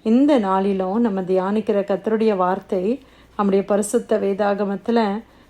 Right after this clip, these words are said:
சங்கீதங்களின் புஸ்தகம் அறுபத்தி எட்டாவது சங்கீதம் ஐந்தாவது வசனம். Psalm sixty-eight verse five. "தம்முடைய பரிசுத்த வாசஸ்தலத்தில் இருக்கிற தேவன்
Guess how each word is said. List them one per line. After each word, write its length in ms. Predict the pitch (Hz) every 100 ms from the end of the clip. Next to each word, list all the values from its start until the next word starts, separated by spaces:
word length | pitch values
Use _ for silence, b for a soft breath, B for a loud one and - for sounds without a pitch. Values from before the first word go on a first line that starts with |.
| - -
சங்கீதங்களின் 760 | 247 254 302 311 254 226 214 196
புஸ்தகம் 680 | 190 - 233 202 190 214 294 _
அறுபத்தி 640 | 196 208 247 285 285 277 220
எட்டாவது 640 | 190 - 254 233 233 233
சங்கீதம் 800 | - 214 190 196 202 208 190 233 - _ _ _ _ _ _ _ _ -
ஐந்தாவது 680 | 208 233 269 233 202 190
வசனம். 520 | 180 180 - 190 185 - b b b _
Psalm 520 | - 247 214 214 247
sixty-eight 880 | 233 202 - 226 - 196 202 262 - - b b b _
verse 340 | 202 202 196 -
five. 300 | 220 196 190 185 - _ b b b _
"தம்முடைய 580 | 254 254 285 311 247 226
பரிசுத்த 720 | 226 247 247 294 285 - 311
வாசஸ்தலத்தில் 1000 | 247 220 220 - 240 - 233 226 214 233
இருக்கிற 480 | 214 208 220 233 208
தேவன் 540 | 185 190 196 202 190